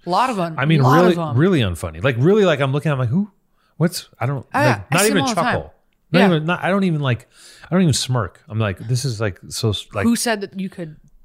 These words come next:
Speaker 1: why?
Speaker 2: but they're huge.
Speaker 1: Well, a lot of it too is, like, I think that I, the comics that I see who I don't think are that funny that have huge careers are really, like, family friendly and appeal to, like, the mass of, like, the mid,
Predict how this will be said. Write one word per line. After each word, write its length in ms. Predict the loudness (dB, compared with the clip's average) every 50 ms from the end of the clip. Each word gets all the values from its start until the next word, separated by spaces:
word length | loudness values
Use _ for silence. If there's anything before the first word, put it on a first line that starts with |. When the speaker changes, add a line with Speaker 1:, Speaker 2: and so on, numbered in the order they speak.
| _
Speaker 1:
why? 440 | -12 -6 -4 -4 -4 -4 -6 -12 -20 _ _ _ -4
Speaker 2:
but 160 | -2 -2 0
they're 120 | 0 0 -2
huge. 560 | -2 -2 -2 0 0 -2 -4 -4 -8 -14 -20 -20 -12 -4 -2
Speaker 1:
Well, 240 | 0 0 0 0 0
a 60 | -2
lot 240 | 0 0 2 2 2
of 80 | 0
it 140 | -2 -4 -4
too 400 | -6 -4 -2 0 0 0 0 -2
is, 200 | -2 -2 -2 -2
like, 240 | -2 -4 -4 -6 -10 -16 -20 -20 -20 -20 _ _ _
I 140 | -6 -6 -4
think 220 | -4 -4 -4 -4 -4
that 120 | -2 -2
I, 140 | -2 -4 -4 -6
the 220 | -10 -10 -10 -10
comics 440 | -10 -12 -6 -4 -4 -2 -4 -4 -6
that 80 | -4 -4
I 120 | -4 -4
see 340 | -6 -8 -8 -6 -6 -6 -6
who 100 | -6 -8
I 80 | -10 -10
don't 340 | -10 -6 -6 -6 -4 -6
think 140 | -6 -8 -8
are 60 | -6
that 120 | -8 -8 -8
funny 220 | -8 -8 -8 -6
that 80 | -6 -8
have 100 | -8 -10
huge 280 | -8 -8 -8 -8 -8
careers 580 | -8 -10 -8 -8 -6 -4 -2 -2 -2 -4 -6 -10 -18 -20 -20 -20 _ _ _ -2
are 160 | -2 -2 -2
really, 400 | -2 -4 -4 -2 -2 -2 -2 -2
like, 300 | -2 -2 -2 -2 -4 -8
family 480 | -12 -10 -6 -2 -2 -2 -2 -2 -4 -4
friendly 720 | -4 -4 -2 0 4 4 4 2 2 -2 -4 -4 -4 -4
and 160 | -4 -4 -4
appeal 540 | -6 -6 -8 -6 -4 -2 0 0 -2 -2 -6
to, 260 | -8 -12 -12 -8 -6 -4
like, 260 | -4 -4 -4 -6 -10
the 80 | -10 -10
mass 840 | -10 -8 -8 -6 -4 -4 -2 -4 -4 -6 -8 -10 -10 -12 -12 -14 -12 _
of, 220 | -4 -4 -4 -4 -4
like, 220 | -8 -10 -10 -12
the 80 | -12 -10
mid, 600 | -10 -10 -10 -10 -10 -10 -8 -10 -10 -12 -14